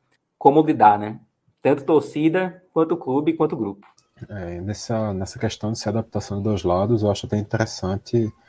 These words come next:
Speaker 2: daqui a dois, três anos voltar pra esse debate e olhar se o perfil de contratações, se a forma como o Grupo City vai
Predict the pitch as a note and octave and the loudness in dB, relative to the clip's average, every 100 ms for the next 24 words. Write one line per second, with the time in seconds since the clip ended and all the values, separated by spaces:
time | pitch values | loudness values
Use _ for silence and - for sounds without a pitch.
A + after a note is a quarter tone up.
0 | _ _ _ A2 G#2 - A2+ G#2+ G2 G2 | _ _ _ 2 2 4 4 6 4 6
1 | B2 C3 - C3+ B2+ G#2 G#2 G#2+ A2 G#2 | 6 6 4 6 6 6 2 2 0 -2
2 | G#2 A2 A2 A2 A#2+ - A#2+ G2 G2+ G#2+ | 2 4 4 2 0 0 0 4 4 4
3 | B2 A2 A2 - B2+ C3+ C3 - A#2 C3+ | 4 4 4 2 0 0 0 0 2 4
4 | C3+ A#2+ A2+ A#2 - G#2 G#2 - G#2 G#2 | 2 0 -2 -4 -4 -4 -4 -4 -4 -2
5 | A#2+ - A2 - A#2+ B2 C3 C3 A#2+ A#2 | -2 -2 -4 -2 0 0 -2 -2 -4 -2
6 | A2 G#2 B2 - - - G2+ G#2 G2+ | -4 -4 -6 -4 -8 -6 0 0 0